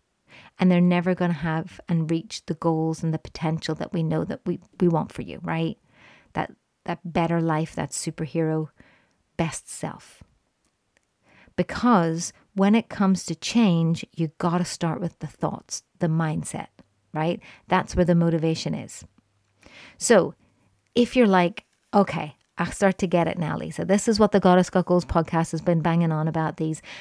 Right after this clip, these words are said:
mindset shifts, these perspective shifts, these different ways of thinking about it. There's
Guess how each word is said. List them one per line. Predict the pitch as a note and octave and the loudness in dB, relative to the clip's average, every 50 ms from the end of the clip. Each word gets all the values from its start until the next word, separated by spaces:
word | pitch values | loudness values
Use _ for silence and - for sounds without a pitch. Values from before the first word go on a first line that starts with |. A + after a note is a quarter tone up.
| - - - | -6 0 4
mindset | F#3+ F#3 F#3 F#3 E3+ - F#3 E3+ - - | 6 6 8 6 4 4 2 -2 -2 -2
shifts, | - - - - - | -6 -6 -8 -8 -8
these | - E3+ D#3+ | -10 -12 -12
perspective | - - - E3+ - - - F3+ F3+ - - F#3 E3 - | -10 -8 -8 -8 -6 -4 -4 -4 -4 -2 -2 -4 -4 -4
shifts, | - - D3+ C#3+ - - | -6 -8 -8 -10 -8 -8
these | - D#3+ D#3 | -6 -6 -6
different | - - F3+ E3+ - - F3+ | -4 -6 -6 -4 -4 -6 -4
ways | F3 F3 F3 E3+ - | -2 -2 -2 -2 -4
of | F3 - | -6 -4
thinking | - F3+ F3 E3 - E3+ E3 | -4 -4 -2 -2 -2 -4 -4
about | D#3+ D3+ D#3 D3 D3+ - | -4 -4 -4 -4 -4 -6
it. | - - | -6 -6
There's | - E3 D#3+ | -4 -6 -6